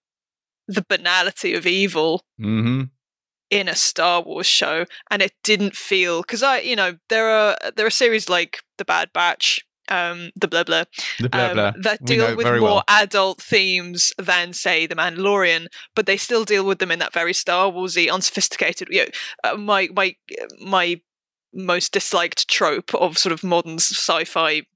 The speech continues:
Speaker 1: fantasy te-, uh, fantasy storytelling is, um, uh, what is it? It's, uh,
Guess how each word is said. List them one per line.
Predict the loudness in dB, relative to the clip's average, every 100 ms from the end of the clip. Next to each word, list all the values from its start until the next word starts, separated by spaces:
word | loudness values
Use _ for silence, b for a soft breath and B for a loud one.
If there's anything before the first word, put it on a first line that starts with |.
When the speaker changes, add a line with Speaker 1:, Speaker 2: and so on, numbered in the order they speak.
| -8
Speaker 1:
fantasy | -4 -4 -6 -8
te-, | -4 -2
uh, | -2 0
fantasy | -2 -4 -4
storytelling | 0 0 0 0 0 -2 -4 B B B B
is, | 0 0 -2 -4
um, | -2 -4 -8 -16 -20 -20 -18 -10
uh, | -8 -6 -8 -10
what | -12 -12
is | -6
it? | -4 -4
It's, | -6 -4
uh, | -2 -4